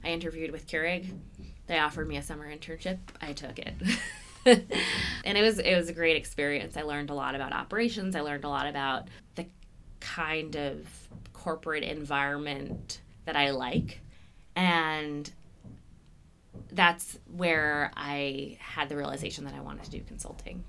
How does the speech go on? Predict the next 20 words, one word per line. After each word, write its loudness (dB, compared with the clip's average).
So -14
I -14
was -14
like, -14
"I'm 0
not 0
ready -4
to -8
settle -4
into -8
a -8
career -10
yet. -8
I -4
wanna 0
keep -4
learning." -10
I -4
missed -2
that 0